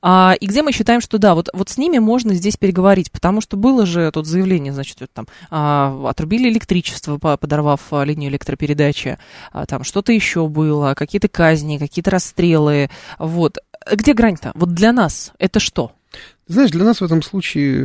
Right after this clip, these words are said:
Speaker 2: э, как-то, ну, как-то н-, наступает некий момент истины. Он заключается в том, что все, что направлено вне Афганистана, то есть вектор вне, является для нас врагом,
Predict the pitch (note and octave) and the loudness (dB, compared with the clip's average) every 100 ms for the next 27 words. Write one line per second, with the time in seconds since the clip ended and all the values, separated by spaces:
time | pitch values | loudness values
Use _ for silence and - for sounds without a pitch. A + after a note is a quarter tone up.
0 | C3+ A#2+ A#2+ _ - - B2 A#2 G#2 A2 | -2 -4 -8 _ -20 -8 -4 -4 -6 -12
1 | - B2 B2+ B2 C3 D3+ D#3 - D3 C#3 | -6 -2 2 2 2 2 2 0 -4 2
2 | F3 D3+ C3+ D3 - C3+ B2+ A#2+ B2 C3 | 2 2 2 0 0 2 4 4 6 6
3 | C#3+ B2 - - - _ _ - - - | 4 2 0 -2 -2 _ _ -20 -18 -4
4 | C3 - D2+ C#2+ - - - _ - F3+ | -4 -4 -10 -12 -12 -20 -20 _ 0 0
5 | F#3+ D#3 C#3+ D#3+ C#3+ - A2+ - A2 D3 | 2 -2 0 2 2 0 -12 -8 -6 -6
6 | - _ _ _ - - C#3+ C#3 A#2+ - | -8 _ _ _ -20 -8 0 0 -2 -8
7 | - F3 - C3 A#2+ A#2+ B2 B2+ A2 G#2+ | 2 2 2 -2 0 0 2 2 2 2
8 | G#2 G2+ A2 A#2+ A2+ A2 B2 D3 F3+ F#3 | 0 -2 0 2 4 2 -2 0 -2 -2
9 | - F#3+ F#3 D#3 - - B2 A2+ - G#2+ | -6 -4 -4 -4 -8 -4 -2 -2 -4 -2
10 | A2+ G2+ G2+ _ _ _ A2+ A#2 D#3+ F#3+ | 0 0 -4 _ _ _ -6 -2 2 2
11 | - G#2 A2 A#2 D3+ - A2 B2 G2 | 0 -2 0 2 0 -2 0 0 0